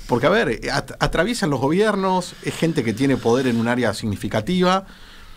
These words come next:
y, y, y los políticos, eh, el sistema político se ha demostrado que no tiene las capacidades para resolver esto, digo.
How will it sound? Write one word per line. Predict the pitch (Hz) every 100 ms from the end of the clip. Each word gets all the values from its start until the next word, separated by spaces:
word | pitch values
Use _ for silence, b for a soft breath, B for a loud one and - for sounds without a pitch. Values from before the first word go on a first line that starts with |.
| B B -
y, | 143 131 131 117
y, | 131 139 127 127 123 127
y | 143
los | 135
políticos, | 139 170 220 202 - 143 120 - -
eh, | 110 104 104 104 104
el | 107
sistema | 117 185 185
político | 127 123 165 147
se | 117 123
ha |
demostrado | 123 110 101 120 123 117
que | 104
no | 104
tiene | 110 110 101
las | 87
capacidades | 104 95 - 104 101
para | 98
resolver | 95 - 98 98
esto, | 92 - 92
digo. | 90